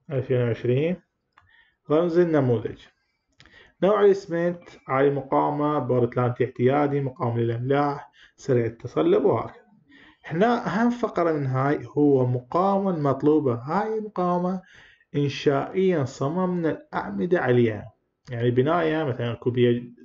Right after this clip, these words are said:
آه، جسو-، آه، أسس، بيها أعمدة، بيها جسور، بيها سقوف.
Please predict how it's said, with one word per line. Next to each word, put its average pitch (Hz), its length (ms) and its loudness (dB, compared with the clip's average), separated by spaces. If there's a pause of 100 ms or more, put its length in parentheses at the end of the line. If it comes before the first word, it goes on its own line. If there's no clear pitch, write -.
(220)
آه، 120 220 4
جسو-، 131 480 -4
آه، 127 520 -2
أسس، 160 380 2
بيها 120 240 2
أعمدة، 147 460 -2
بيها 120 200 -2
جسور، 147 380 0
بيها 127 200 2
سقوف. 147 460 0